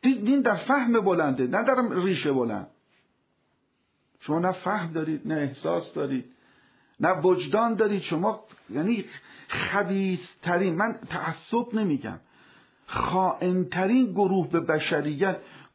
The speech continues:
گروهی است که خودش رو پرچم پشت لا اله الا الله محمد رسول الله شمشیر رو میکشه. اصلاً این پرچم شمشیر پرچم اسلامی نیست.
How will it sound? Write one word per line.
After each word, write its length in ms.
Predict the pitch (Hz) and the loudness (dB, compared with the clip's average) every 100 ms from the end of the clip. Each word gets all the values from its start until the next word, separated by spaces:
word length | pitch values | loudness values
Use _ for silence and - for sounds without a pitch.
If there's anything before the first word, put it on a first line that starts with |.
| - | 2
گروهی 440 | 190 226 226 180 | 4 4 2 2
است 160 | 131 - | -2 -4
که 80 | 147 | -2
خودش 320 | 196 170 123 | 2 0 -2
رو 80 | 120 | -4
پرچم 540 | 160 151 - 156 147 | 0 0 2 0 0
پشت 220 | 196 196 | -2 0
لا 320 | 185 185 185 | 0 2 2
اله 280 | 185 175 151 | 2 2 0
الا 180 | 151 143 | 0 2
الله 220 | 165 175 | 2 0
محمد 400 | 156 143 143 139 | 0 0 0 0
رسول 400 | 143 135 135 127 | 0 -2 -2 -2
الله 180 | 175 202 - - - | 0 -2 -4 -16 -6
شمشیر 600 | - 175 165 - 247 240 | 0 0 0 0 2 4
رو 160 | 208 | 2
میکشه. 500 | 180 143 139 131 147 - | 2 0 -2 -2 -4 -4
اصلاً 200 | - 254 | -2 2
این 200 | 277 - - - - - | 0 -2 -18 -20 -20 -8
پرچم 520 | - 208 185 208 202 | 0 0 2 0 0
شمشیر 440 | 190 202 196 277 262 | 0 0 0 0 0
پرچم 360 | 202 190 185 | 0 0 0
اسلامی 480 | 170 170 185 170 208 | 0 -2 0 0 2
نیست. 540 | 226 202 135 - _ | 2 0 -2 -8 _